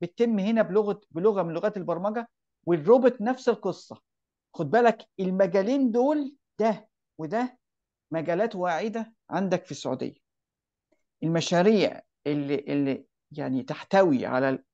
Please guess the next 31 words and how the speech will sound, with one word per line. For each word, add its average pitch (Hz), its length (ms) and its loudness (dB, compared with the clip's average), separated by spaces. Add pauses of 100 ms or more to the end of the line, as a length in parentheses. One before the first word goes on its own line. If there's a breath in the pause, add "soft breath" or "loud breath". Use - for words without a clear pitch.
(180)
أو، 147 300 -2
أو 156 200 4
الشركات 170 520 -2
الناشئة 170 460 -2
الصغيرة 160 680 0 (640)
اللي 165 200 -4
تشتغل 185 520 2
على 151 200 6
المجالات 170 420 2
دي، 220 340 -4 (540)
السوق 156 420 -2
قدامها 196 380 4
مفتوح. - 720 -4
لسه 196 360 2
السوق - 420 -4
بتاع 139 220 -4
السعودية 156 420 0
بكر 151 320 -2
في 143 80 -16
المواضيع 143 400 -4
دي. - 160 -12 (600)
أوكي؟ 185 340 0 (500)
طيب، 143 320 0 (120)
آه، 160 240 0
وعلى 170 360 4
فكرة 240 300 4
البرمجة 185 540 2
اللي، 170 460 -6
اللي 175 120 -2
بتستخدم 202 640 0
هنا 247 380 0